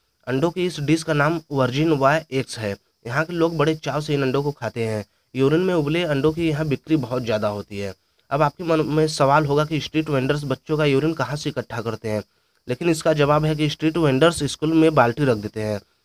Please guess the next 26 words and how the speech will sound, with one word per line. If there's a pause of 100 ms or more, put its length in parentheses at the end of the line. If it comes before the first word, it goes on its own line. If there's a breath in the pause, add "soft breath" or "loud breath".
(100)
और
दस
साल
से
कम
उम्र
के
बच्चों
को
उसमें
यूरिन
करने
के
लिए
कहा
जाता
है। (360)
इस
तरह
स्ट्रीट
वेंडर्स
यूरिन
इकट्ठा
कर
लेते
हैं।